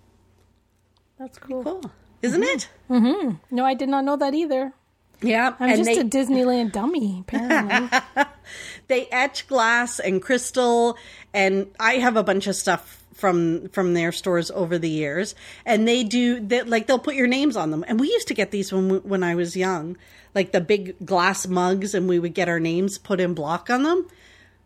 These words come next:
Speaker 2: Fun fact that he had on the video was that if you wanted cursive instead of the block letters,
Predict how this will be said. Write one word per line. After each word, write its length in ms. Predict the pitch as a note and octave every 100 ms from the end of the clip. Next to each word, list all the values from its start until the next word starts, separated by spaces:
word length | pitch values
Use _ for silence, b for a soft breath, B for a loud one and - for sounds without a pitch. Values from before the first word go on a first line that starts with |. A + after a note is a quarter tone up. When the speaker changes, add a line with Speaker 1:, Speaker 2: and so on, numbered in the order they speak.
| b _
Speaker 2:
Fun 580 | - - C4 C#4+ E4 F4
fact 640 | C#4+ F3+ G3+ C#4+ - - _ -
that 200 | F#3+ G3
he 200 | - G#3
had 200 | G3+ F#3+
on 140 | F#3+
the 80 | F#3
video 400 | G#3+ B3 F#3 D#3+
was 540 | D3+ D3 F3 C#4+ - B B B B -
that 200 | A#3+ B3 C#4
if 200 | C4 C4
you 140 | C4
wanted 500 | B3 D4 F4+ C#4 A3+
cursive 640 | - D4 E4 - A3+ E3+
instead 400 | F3+ F3 - A3+
of 160 | G#3+ F#3+
the 100 | F#3
block 420 | E3+ D#3+ F#3 -
letters, 560 | C#4+ D4+ G4+ A4+ -